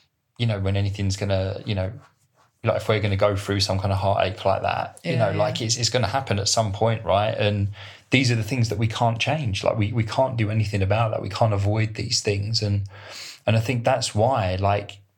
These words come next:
Speaker 1: it just makes sense to, to do the best you can in these different areas, you know, with your nutrition, you know, find that balance, get yourself moving,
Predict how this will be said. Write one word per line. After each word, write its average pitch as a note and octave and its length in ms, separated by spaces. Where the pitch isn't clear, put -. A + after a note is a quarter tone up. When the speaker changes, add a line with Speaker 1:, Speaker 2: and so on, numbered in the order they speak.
Speaker 1:
it A#2+ 80
just C#3 240
makes C3+ 260
sense G#2+ 460
to, G2+ 400
to - 120
do D3 200
the C#3 100
best - 260
you A2 60
can G#2+ 560
in B2 160
these A#2 220
different G2 340
areas, F#2+ 800
you A2+ 100
know, G2+ 120
with B2+ 240
your B2+ 100
nutrition, G2+ 840
you A2 80
know, G2 120
find A2+ 360
that - 200
balance, G2 600
get A2+ 220
yourself A#2 420
moving, F#2+ 600